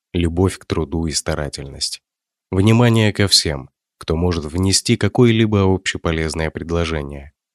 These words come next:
Неизменное воздаяние каждому по его достоинству. Понимание того, где нужна строгость, а где большая мягкость. Благодаря отцу прекращение любовных дел с мальчиками и преданность общественным делам.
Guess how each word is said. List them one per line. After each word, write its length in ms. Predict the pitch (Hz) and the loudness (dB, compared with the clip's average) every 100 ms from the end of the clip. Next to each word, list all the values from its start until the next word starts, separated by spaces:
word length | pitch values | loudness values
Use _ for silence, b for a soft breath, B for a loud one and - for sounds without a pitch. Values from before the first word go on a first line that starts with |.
| _ _ _ - | _ _ _ -4
Неизменное 680 | 104 117 113 147 135 131 117 | 2 4 4 4 4 4 6
воздаяние 680 | 107 85 104 113 113 107 | 4 4 2 2 2 0
каждому 580 | 98 117 107 80 76 71 | 0 2 2 2 -4 -4
по 80 | 76 | -4
его 300 | 73 73 85 | -2 -2 -2
достоинству. 840 | 80 73 - 76 67 - - 71 - _ _ _ _ | -2 -4 -4 -6 -6 -12 -12 -18 -18 _ _ _ _
Понимание 600 | - 87 87 90 82 76 | -2 0 2 2 0 -4
того, 460 | 73 73 73 85 85 _ _ _ _ | -4 -6 -4 -4 -6 _ _ _ _
где 300 | 104 101 117 | -4 4 6
нужна 360 | 123 107 90 82 | 6 4 2 -2
строгость, 640 | - 80 80 85 - - _ _ - | -2 -4 -2 -2 -4 -8 _ _ -6
а 120 | 101 | -4
где 220 | 82 78 | -2 -6
большая 480 | 71 78 - 76 80 | -6 -4 -4 -4 -6
мягкость. 600 | 80 69 - - - - _ _ _ _ _ _ _ _ _ - | -6 -10 -12 -12 -12 -12 _ _ _ _ _ _ _ _ _ -6
Благодаря 680 | 98 110 113 113 117 120 113 | 2 4 6 4 4 4 2
отцу 320 | - 135 113 | 0 0 0
прекращение 800 | - 78 - 90 - 123 117 110 | 0 -6 -2 -2 2 4 4 2
любовных 560 | 104 101 101 90 82 | 2 2 0 0 -2
дел 240 | 78 101 98 | 0 2 2
с 120 | - | 0
мальчиками 720 | 95 101 92 - - 80 80 | 0 0 0 -6 -6 -4 -4
и 20 | |
преданность 680 | 80 - 104 101 95 90 - | -4 -2 0 0 -2 -2 -2
общественным 680 | 80 - 80 - 80 78 78 | -6 -4 -6 -4 -4 -4 -6
делам. 480 | 78 78 69 69 | -4 -4 -6 -12